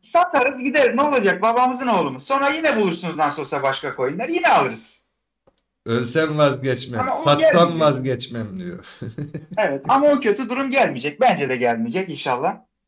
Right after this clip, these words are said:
Speaker 2: Bak bir de şu var.
Speaker 1: Alçalan bir
Speaker 2: Şimdi adam buradan satamadı ya, dört dolardan.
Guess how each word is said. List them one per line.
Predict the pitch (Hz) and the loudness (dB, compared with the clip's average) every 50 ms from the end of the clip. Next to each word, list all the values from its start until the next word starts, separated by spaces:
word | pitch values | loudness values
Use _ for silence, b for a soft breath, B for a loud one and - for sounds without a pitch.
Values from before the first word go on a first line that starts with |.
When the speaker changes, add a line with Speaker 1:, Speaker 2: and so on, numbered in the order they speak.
| _ _ _ _ _ | _ _ _ _ _
Speaker 2:
Bak | 151 160 131 139 | -4 -2 -2 2
bir | 165 | 2
de | 190 196 | 4 4
şu | - 208 220 | 4 4 2
var. | 233 190 110 196 | 2 2 4 4
Speaker 1:
Alçalan | 214 208 196 - 196 180 175 180 180 180 | 2 2 2 0 0 0 0 -2 -2 -4
bir | 190 190 - - _ _ _ _ _ _ | -6 -8 -10 -14 _ _ _ _ _ _
Speaker 2:
Şimdi | - - 156 180 214 | -10 -6 -4 -2 0
adam | 196 185 190 185 226 220 208 | 2 2 2 2 2 2 0
buradan | 214 214 196 226 220 | 0 0 2 2 2
satamadı | - - 214 214 214 226 226 233 233 233 285 277 | 2 2 2 4 4 4 4 4 2 2 2 0
ya, | 165 - - - _ _ _ _ _ _ 107 | 0 0 -4 -10 _ _ _ _ _ _ 2
dört | 135 151 151 151 151 | 2 2 2 2 0
dolardan. | 131 123 113 101 92 85 82 82 | 0 0 0 0 -2 -4 -8 -10